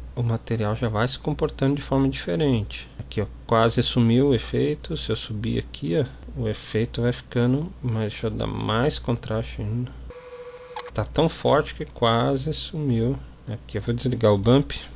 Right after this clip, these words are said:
pra gente, pra gente ver melhor aqui. Ó, já tá bem legal, tá vendo? Aqui na lateral dá pra você ver também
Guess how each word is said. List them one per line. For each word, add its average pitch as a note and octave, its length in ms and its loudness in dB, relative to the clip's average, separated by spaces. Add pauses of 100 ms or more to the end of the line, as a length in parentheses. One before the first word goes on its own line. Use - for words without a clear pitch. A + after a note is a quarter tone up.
(120)
pra A2 160 -4
gente, G#2 440 -4 (320)
pra - 140 -8
gente - 320 -4
ver A2 120 2
melhor G#2+ 360 4
aqui. - 260 -6 (680)
Ó, G#2+ 180 0
já G#2 160 -2
tá C#3 200 0
bem A#2+ 680 4
legal, C#3 500 6
tá - 160 -6
vendo? A#2 340 2 (380)
Aqui - 180 0
na B2 100 6
lateral A#2 500 4
dá B2 120 2
pra - 160 -2
você - 340 0
ver G#2+ 200 -2
também G#2+ 440 -4